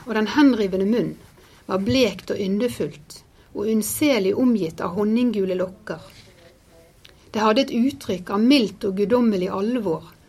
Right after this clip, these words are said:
og minnet om greske billedverker fra den edleste tid. Og skjønt ansiktet frembød den reneste fullkommenhet i form, hadde det så absolutt personlig tiltak-, hadde det s-, en så absolutt personlig tiltrekningskraft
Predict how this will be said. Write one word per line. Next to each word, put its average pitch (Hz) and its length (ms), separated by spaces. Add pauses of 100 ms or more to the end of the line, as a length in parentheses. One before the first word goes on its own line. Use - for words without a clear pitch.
(240)
og 220 80
minnet 233 380
om 220 100
greske 208 560
billedverker 202 720
fra 190 140
den 190 140 (100)
edleste 226 540
tid. 170 260 (2000)
Og 202 80
skjønt 285 320
ansiktet 233 500
frembød 233 380
den 196 180
reneste 226 480
fullkommenhet 196 640
i 175 80
form, 175 460 (440)
hadde 220 240
det 254 80
så 277 160
absolutt 254 560
personlig 233 560
tiltak-, 208 480 (280)
hadde 220 300
det 247 100
s-, - 200
en 208 140
så - 300
absolutt 247 560
personlig 208 540
tiltrekningskraft 185 1120